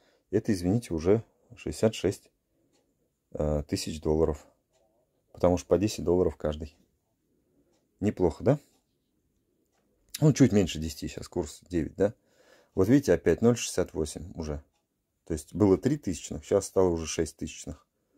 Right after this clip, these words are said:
Неплохо, там за каких-то три минуты, даже две, наверное, минуты, в два раза увеличилось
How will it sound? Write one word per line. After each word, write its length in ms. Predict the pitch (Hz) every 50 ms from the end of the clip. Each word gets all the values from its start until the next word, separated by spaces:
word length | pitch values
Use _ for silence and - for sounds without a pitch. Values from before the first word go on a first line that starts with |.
| _ _ _ _ _ _ _ _ _ _ _
Неплохо, 460 | - 131 143 143 110 107 101 - 98 -
там 180 | 90 85 85
за 160 | 80 90 87
каких-то 420 | - - _ _ - 87 - - - _ _ _ _ _
три 160 | - 104 101 95
минуты, 480 | 92 98 107 127 127 - 82 73 76 - _ _
даже 260 | - - 87 85 80 80
две, 220 | 82 87 85 76
наверное, 260 | 73 73 73 73 78
минуты, 260 | 85 101 104 - 85
в 100 | 73 -
два 160 | - 85 85 82
раза 220 | 82 78 71 78
увеличилось 580 | 76 76 73 76 71 - - 67 76 - -